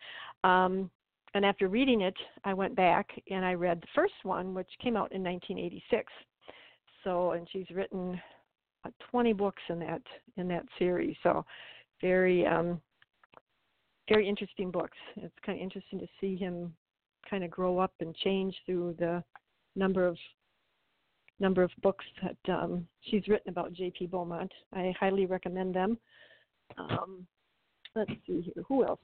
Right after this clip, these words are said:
do I want, I'd like to have on my show? Um, authors that I've had on before that have had new books come out or will have new books come out, I'm hoping to have back on my,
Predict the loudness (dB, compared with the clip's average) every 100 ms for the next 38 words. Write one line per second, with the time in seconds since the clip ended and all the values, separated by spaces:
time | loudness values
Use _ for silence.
0 | -12 -14 -12 -12 -12 -16 -20 -10 -10 -8
1 | -10 -10 -10 -14 -16 -6 -6 -6 -14 _
2 | _ _ _ 2 6 6 4 0 -4 _
3 | _ _ 4 4 4 0 0 0 0 0
4 | 0 0 0 -6 -10 -14 _ 4 6 6
5 | 2 0 0 -2 -4 -4 -4 -4 -2 -2
6 | -2 0 -4 -4 -12 -6 -2 0 -2 -4
7 | -20 _ _ 4 6 4 4 0 -2 -8
8 | -10 -10 _ -12 -10 -10 -12 -16 -18 -18
9 | -14 -16 -14 0 2 2 0 -8 -6 -10